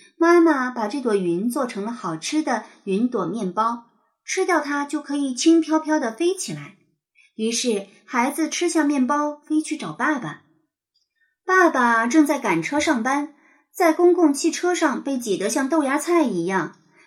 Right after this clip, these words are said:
当爸爸吃到云朵面包后，也飞了起来，飞到了单位。安雄羡慕地想，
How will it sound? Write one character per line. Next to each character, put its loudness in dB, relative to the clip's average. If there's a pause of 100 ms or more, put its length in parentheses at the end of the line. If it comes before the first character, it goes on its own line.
当 -2
爸 -2
爸 0
吃 0
到 2
云 0
朵 0
面 -4
包 2
后， -4 (180)
也 0
飞 0
了 2
起 -4
来， -2 (140)
飞 0
到 -4
了 -2
单 -2
位。 -6 (840)
安 -2
雄 0
羡 -4
慕 -4
地 -4
想， -6